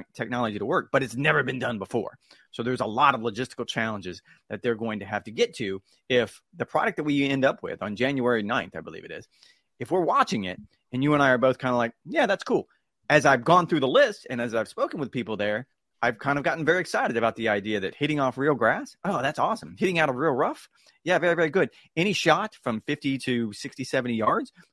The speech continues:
will be actual shots, not into that big oversized simulator green. All of this i-, i-, is very attractive to me. The idea that you can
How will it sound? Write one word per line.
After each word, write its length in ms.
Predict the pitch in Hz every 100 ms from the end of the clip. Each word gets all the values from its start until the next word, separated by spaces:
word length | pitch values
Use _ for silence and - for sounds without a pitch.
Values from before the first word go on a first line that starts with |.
| -
will 140 | 131
be 160 | 135 -
actual 320 | 147 151 139
shots, 360 | - 127 185
not 220 | 123 120 123
into 220 | 131 120
that 260 | 117 92
big 200 | 101 123
oversized 640 | 120 123 123 123 123 113 - _ - _
simulator 500 | - 139 139 143 123
green. 360 | 117 151 240 - - -
All 180 | 165 -
of 100 | 190
this 320 | 85 - - _ _ -
i-, 60 |
i-, 40 | 143
is 380 | 143 131 131 117
very 260 | 139 202
attractive 360 | 123 170 185 -
to 80 | 110
me. 80 |
The 160 | 98 107
idea 420 | - 165 135 160
that 120 | 139 120
you 140 | 131
can 260 | 123 98